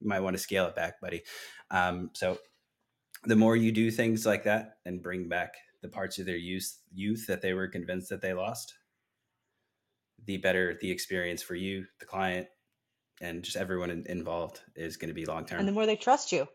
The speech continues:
Speaker 2: the more they trust you, and then, and they're gonna listen to what you have to say. They're gonna s-, if, you know, they're gonna, they'll, they'll listen to you, and, you know, they, they will do and say, uh, uh, you know,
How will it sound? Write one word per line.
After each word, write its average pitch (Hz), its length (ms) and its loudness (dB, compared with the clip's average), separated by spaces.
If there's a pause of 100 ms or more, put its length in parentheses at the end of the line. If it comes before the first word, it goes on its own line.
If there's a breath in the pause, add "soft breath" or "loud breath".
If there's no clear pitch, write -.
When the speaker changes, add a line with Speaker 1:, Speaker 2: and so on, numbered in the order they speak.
(300 soft breath)
Speaker 2:
the 233 80 2
more 233 140 6
they 233 140 8
trust 254 340 4
you, 156 240 4
and 190 160 2
then, 185 260 2
and 190 160 4
they're 202 120 6
gonna 202 220 2
listen 202 280 0
to 175 140 -4
what 170 200 2
you 170 120 -2
have 165 200 0
to 151 80 -12
say. 147 360 0 (480 soft breath)
They're 196 120 6
gonna 196 160 0
s-, - 240 -8
if, 185 380 -4
you 196 80 0
know, 160 200 0
they're 196 140 4
gonna, 190 300 0
they'll, 196 340 2
they'll 208 180 6
listen 214 320 0
to 185 120 -8
you, 151 240 -2
and, 170 220 -4
you 180 100 -4
know, 151 180 -4 (220)
they, 180 340 2 (840)
they 185 200 2
will 190 160 2
do 185 520 0 (240)
and 170 140 -2
say, - 200 -2 (100)
uh, 202 160 4
uh, 196 100 2 (100)
you 208 160 0
know, 180 120 4